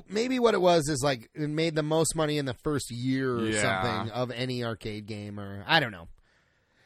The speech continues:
Speaker 1: Anyway, you're two for two now, Jarek. Are you ready
Speaker 2: Oof.
Speaker 1: for question number three?
Speaker 2: I'm ready.
Speaker 1: True or false? One of the teams in the game was programmed to choke.
Speaker 2: <laughs>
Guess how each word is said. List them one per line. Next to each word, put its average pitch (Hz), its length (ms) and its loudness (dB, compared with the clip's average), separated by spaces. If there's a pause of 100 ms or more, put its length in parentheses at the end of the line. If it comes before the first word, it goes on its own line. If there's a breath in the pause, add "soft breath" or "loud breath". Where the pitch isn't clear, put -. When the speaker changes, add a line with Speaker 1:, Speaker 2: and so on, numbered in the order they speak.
Speaker 1:
Anyway, 196 340 6
you're 165 160 4
two 269 220 8
for 226 120 2
two 233 220 2
now, 143 180 4
Jarek. 123 460 -2
Are 123 100 0
you 139 140 2
ready 151 220 4 (260)
Speaker 2:
Oof. 214 60 -6 (160)
Speaker 1:
for 147 480 2
question 151 360 0
number 131 220 0
three? 143 260 -4 (160)
Speaker 2:
I'm 95 220 -8
ready. 120 400 -2 (340)
Speaker 1:
True 262 200 4
or 277 120 6
false? 165 560 2 (480)
One 165 240 4
of 311 100 0
the 311 80 -2
teams 247 400 0
in 175 120 4
the 151 60 2
game 123 480 -4
was 127 140 0 (100)
programmed 156 560 0
to 131 100 -6
choke. 135 440 -4 (160)
Speaker 2:
<laughs> 156 240 0